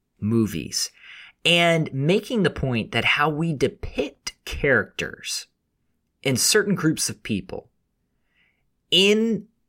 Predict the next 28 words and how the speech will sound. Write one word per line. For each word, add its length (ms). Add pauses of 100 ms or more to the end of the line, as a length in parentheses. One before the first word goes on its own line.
(120)
media 800 (760)
can 540
affect 800
how 200
we 160
view 240
them 320
and 140
how 180
our 160
country 840 (300)
has 320
been 240
shaped 760
by 280
the 120
media 680 (340)
that 360 (260)
we 220
consume. 840 (560)
And 580 (160)
that's 540
important 720
in 160
terms 460
of 440 (460)
past 540
films, 500